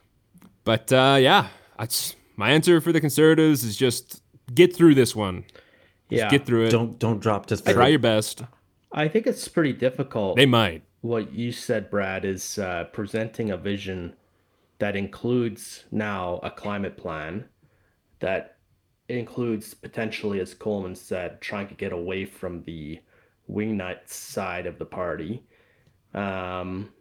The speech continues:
Speaker 2: but then it's, I think it's difficult to get your, to get Conservative voters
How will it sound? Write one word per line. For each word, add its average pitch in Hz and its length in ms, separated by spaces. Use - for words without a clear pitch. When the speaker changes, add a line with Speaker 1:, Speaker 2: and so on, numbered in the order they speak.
Speaker 2:
but 131 240
then 139 200
it's, - 200
I 104 160
think - 180
it's - 120
difficult 143 640
to 104 140
get 98 340
your, 101 640
to - 120
get 110 200
Conservative 110 560
voters 107 380